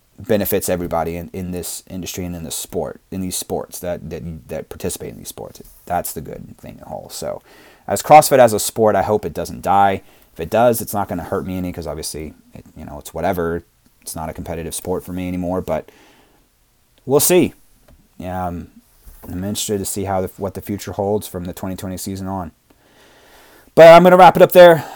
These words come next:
Uh, I really do appreciate it. If you stuck through this, the episode this far, thank you. I appreciate it. Um, you know, th-, these are gonna get better as I do 'em, so if it wasn't the greatest,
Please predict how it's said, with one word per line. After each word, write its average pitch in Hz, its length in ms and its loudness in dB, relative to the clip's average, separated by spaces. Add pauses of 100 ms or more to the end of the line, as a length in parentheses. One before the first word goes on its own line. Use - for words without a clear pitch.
Uh, 117 340 4
I 113 80 4
really 117 480 2
do 135 140 2
appreciate 123 500 -2
it. 113 60 2
If 98 120 -4
you 92 80 -6
stuck - 360 0
through 131 160 2
this, 120 220 -2
the 110 160 0
episode 110 380 -4
this 107 200 -4
far, 139 440 6 (1120)
thank 123 260 2
you. 92 220 -4 (140)
I 95 140 -6
appreciate 92 500 -2
it. 101 160 -4 (180)
Um, 92 520 -2 (1700)
you 110 120 -4
know, 101 220 -2 (160)
th-, 120 240 -2
these 110 220 0
are 107 40 -2
gonna 101 180 -2
get 95 120 -2
better 95 260 -2
as 95 140 -2
I 95 80 -2
do 101 240 -2
'em, 95 200 -6
so 92 340 -6
if - 160 -16
it 95 140 -6
wasn't 101 300 -4
the 92 60 -8
greatest, 98 520 -2